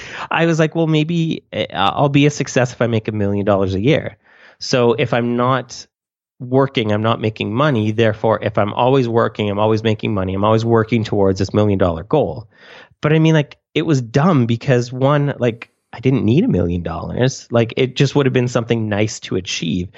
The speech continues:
It was a goal that had no value attached to it other than, like, ego, I guess, would be the value attached to it. But I, like, I don't need to work all hours of the day. Like, if I know,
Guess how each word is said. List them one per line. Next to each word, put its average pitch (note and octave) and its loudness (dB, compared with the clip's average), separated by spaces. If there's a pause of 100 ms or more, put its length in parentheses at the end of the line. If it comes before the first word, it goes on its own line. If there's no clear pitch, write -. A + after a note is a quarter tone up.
(200)
It C#3+ 2
was C#3+ 2
a D3 2
goal C#3 2
that C#3+ 0
had B2 -4
no A2+ 0
value G#2+ 0
attached G2+ -4
to F#2 -4
it E2+ -8
other A2 0
than, G2+ -2
like, - -4
ego, A#2 -2
I G#2 0
guess, - -6 (280)
would A#2+ 0
be A#2+ 4
the A2+ 0
value G2 2
attached G2 -4
to E2+ 0
it. F2 -10 (520)
But C3+ -2
I, C#3 0
like, D3 0
I C3+ 0
don't C3+ 0
need B2 0
to A#2+ -2
work G#2+ -2
all A2+ 4
hours G#2+ 2
of G2 -2
the F#2 -6
day. G#2 -2
Like, G2+ -6
if A2 -2
I A2 2
know, G#2+ 2